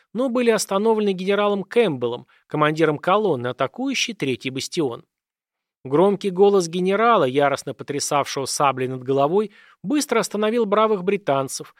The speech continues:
и они вновь бросились на штурм русских позиций. В это время на третьем бастионе было очень напряженное положение. От штуцерной пули погиб полковник Будищев, до этого момента блестяще руководивший обстрелом французов,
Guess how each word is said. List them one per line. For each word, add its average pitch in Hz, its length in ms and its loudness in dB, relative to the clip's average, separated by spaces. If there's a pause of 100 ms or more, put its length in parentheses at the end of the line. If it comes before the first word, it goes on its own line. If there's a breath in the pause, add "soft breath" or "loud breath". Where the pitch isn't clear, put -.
(160 soft breath)
и 160 80 -4
они 160 240 2
вновь 170 320 -2
бросились 220 600 -2
на 147 100 0
штурм 135 380 -4
русских 131 400 -6
позиций. 135 600 -6 (800)
В 139 140 -2
это 135 200 2
время 156 320 2
на 147 120 0
третьем 143 360 -4
бастионе 143 600 -2
было 139 180 -2
очень 139 320 0
напряженное 127 640 -4
положение. 147 640 -4 (760)
От 165 80 0
штуцерной 226 580 0
пули 247 320 -4
погиб 180 440 -4
полковник 190 560 0
Будищев, 190 640 -6
до 139 120 2
этого 139 280 0
момента 156 420 0
блестяще 143 640 -2
руководивший 139 680 -2
обстрелом 135 460 -2
французов, 143 640 -4